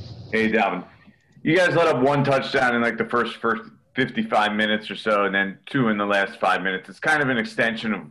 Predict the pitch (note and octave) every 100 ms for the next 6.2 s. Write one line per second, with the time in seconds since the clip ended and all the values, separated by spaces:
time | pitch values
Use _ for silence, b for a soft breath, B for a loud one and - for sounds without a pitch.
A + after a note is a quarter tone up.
0 | _ _ - A#2+ A#2+ A2+ G#2 G#2 G2+ G2+
1 | G#2 G#2 G2+ G#2 F#2+ G2+ - A2 G2 G2
2 | A2 A2 - G#2 F#2+ F#2 - _ _ _
3 | _ _ _ _ _ _ - C3+ G3 A3+
4 | G#3+ - E3+ E3+ D#3+ C#3 A#2 C3+ C#3+ C#3+
5 | C#3+ C3 A2 B2 F3+ D3 D#3 D#3 D3 C#3+
6 | C3+